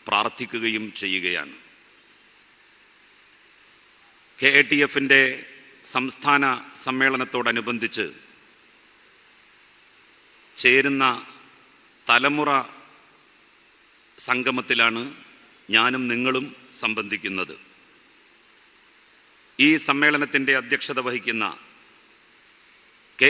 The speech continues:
എ ടി എഫിൻ്റെ ഉപാധ്യക്ഷന്മാരിൽ ഒരാളായ ജനാബ് സി എച്ച് ഫാറൂഖ് അവറുകളെ,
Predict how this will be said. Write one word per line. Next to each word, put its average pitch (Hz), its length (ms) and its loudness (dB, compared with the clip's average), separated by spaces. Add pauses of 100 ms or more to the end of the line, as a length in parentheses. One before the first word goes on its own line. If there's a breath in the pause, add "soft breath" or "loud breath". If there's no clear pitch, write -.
(120)
എ - 20 8 (100)
ടി 143 160 0
എഫിൻ്റെ 127 360 0 (400)
ഉപാധ്യക്ഷന്മാരിൽ 123 880 -2 (200)
ഒരാളായ 110 420 0 (1500)
ജനാബ് 117 320 0
സി 131 200 -2
എച്ച് - 200 -8 (120)
ഫാറൂഖ് 120 500 -2 (1120)
അവറുകളെ, 110 380 -2